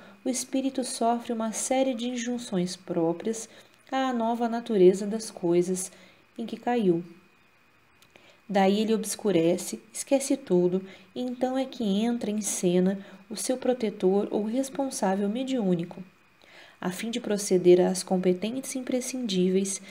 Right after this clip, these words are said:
e restantes adaptações energéticas sobre todo o sistema nervoso ou neurosensorial do médium, visto já terem sido feitas as primeiras adaptações no seu corpo astral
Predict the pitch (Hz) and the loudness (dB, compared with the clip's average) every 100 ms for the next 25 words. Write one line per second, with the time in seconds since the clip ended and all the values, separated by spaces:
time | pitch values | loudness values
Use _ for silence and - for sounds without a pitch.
0 | - - 214 208 240 - 247 247 247 262 | -20 -6 -2 2 0 0 -4 -2 -2 -2
1 | 262 - 240 240 - 226 226 226 214 190 | -2 -4 -8 -6 -6 -4 -2 -2 0 2
2 | 185 202 214 - 185 180 - - - - | 2 2 0 -4 -6 -6 -10 -20 -16 -2
3 | 190 180 196 240 247 262 262 277 - 214 | 0 0 -2 0 0 0 -2 -4 -4 -2
4 | 190 190 220 240 202 185 185 196 196 196 | 0 0 0 -2 2 6 6 4 -2 -6
5 | - - _ - 202 202 208 240 262 262 | -14 -20 _ -6 -4 -2 -2 -2 -2 -4
6 | - 262 - 247 247 208 185 208 214 190 | -4 -4 -2 -2 2 2 2 0 2 4
7 | 170 175 175 - _ _ _ _ - - | 4 0 -10 -14 _ _ _ _ -20 -16
8 | - 175 196 240 - 190 190 185 196 196 | -6 0 0 0 -2 2 2 2 0 0
9 | 196 190 185 - 208 214 214 190 190 196 | -2 -2 -4 -4 -2 -2 0 0 0 -4
10 | - 202 196 214 254 254 254 240 247 - | -6 -4 -2 -2 -4 -4 -4 -4 -6 -8
11 | 254 - 190 190 202 - 220 - 180 180 | -6 -4 -4 -4 -6 -6 -6 0 0 0
12 | 226 - - 185 165 175 | -6 -4 0 2 2 0